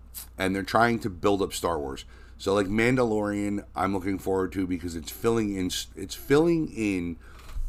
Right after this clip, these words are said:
what happened after Return of the Jedi. So it, this literally takes place, like, within a year, I think, like, three years after Return of the Jedi, or, um, something like that.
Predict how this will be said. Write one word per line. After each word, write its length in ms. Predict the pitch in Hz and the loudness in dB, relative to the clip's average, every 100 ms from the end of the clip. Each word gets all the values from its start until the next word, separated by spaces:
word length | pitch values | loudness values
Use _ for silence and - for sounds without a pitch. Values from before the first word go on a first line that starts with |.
| - 80 | -6 -6
what 240 | 92 123 131 | 0 0 0
happened 480 | - 98 - 87 80 | 0 0 0 -6 -4
after 340 | 87 90 85 | -4 -4 -4
Return 280 | 87 - 87 | -6 -4 -4
of 60 | 80 | -4
the 80 | |
Jedi. 420 | 78 78 78 62 64 | -6 -6 -6 -6 -8
So 200 | - 76 | -8 -6
it, 200 | 127 135 | -6 -6
this 320 | 104 139 135 | 4 4 4
literally 480 | 107 117 120 110 104 | 4 6 6 4 2
takes 360 | 98 104 92 - | 0 -2 -2 -6
place, 600 | - 101 87 - - - - - - - - - | 0 2 2 -2 -4 -6 -16 -18 -18 -18 -14 0
like, 420 | 98 95 85 - | 6 6 4 -4
within 360 | 101 98 - 95 | -4 -2 0 0
a 40 | |
year, 760 | 90 85 92 107 107 104 104 101 - | 0 -2 -2 2 4 4 4 0 -4
I 60 | |
think, 240 | 98 104 82 | -6 -4 -4
like, 180 | 67 - | -6 -10
three 380 | - - 131 175 | -16 -6 -4 -4
years 320 | 175 175 165 | -4 -4 -2
after 240 | 180 180 | -2 -4
Return 280 | 175 185 185 | -6 -4 -4
of 40 | 180 | -4
the 80 | |
Jedi, 380 | 170 180 175 180 - - - - - - - - | -2 -2 -2 -4 -10 -18 -6 -6 -4 -8 -10 -6
or, 480 | 110 101 92 87 - - - - - - | 0 2 4 2 0 -6 -6 -8 -14 -4
um, 640 | 87 87 82 78 76 76 76 - - - - - - - - - | 2 4 4 0 -2 -6 -10 -18 -20 -20 -18 -18 -18 -18 -16 -2
something 260 | 135 135 | 0 2
like 200 | 71 71 | -2 -6
that. 260 | - 65 - | -6 -8 -8